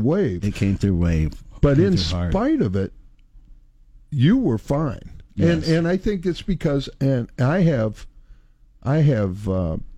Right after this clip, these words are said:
Speaker 1: my feelings on that is that you are not an R D. I mean, you are a D.
Speaker 2: Yeah.
Speaker 1: You're a Democrat. You're running a Democratic Party, but you don't serve that way.
Speaker 2: No, I serve the people.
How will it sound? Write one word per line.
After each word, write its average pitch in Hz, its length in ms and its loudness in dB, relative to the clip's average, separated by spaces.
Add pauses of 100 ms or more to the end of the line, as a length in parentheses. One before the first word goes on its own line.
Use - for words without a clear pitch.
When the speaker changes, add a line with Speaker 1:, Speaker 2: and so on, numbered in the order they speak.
(140)
Speaker 1:
my 110 720 2 (500)
feelings 90 520 0
on 82 200 2
that 80 240 0
is 85 200 2
that - 160 0
you 135 380 4
are 85 440 0 (680)
not 101 280 4
an 92 140 4
R 87 340 4
D. 82 440 0
I 120 100 6
mean, 113 200 6
you 101 200 4
are 110 220 0
a 85 60 -4
D. 80 420 -4
Speaker 2:
Yeah. 82 220 -2 (140)
Speaker 1:
You're 113 160 4
a 110 80 0
Democrat. 87 580 0 (380)
You're 98 140 4
running 98 360 4
a 87 40 2
Democratic 87 640 0
Party, 82 260 0
but 123 280 -2
you 135 80 6
don't 107 220 0 (200)
serve 104 480 0
that 69 280 -8
way. - 220 -10 (200)
Speaker 2:
No, 101 260 4
I 95 100 2
serve 92 240 0
the 80 80 0
people. - 340 0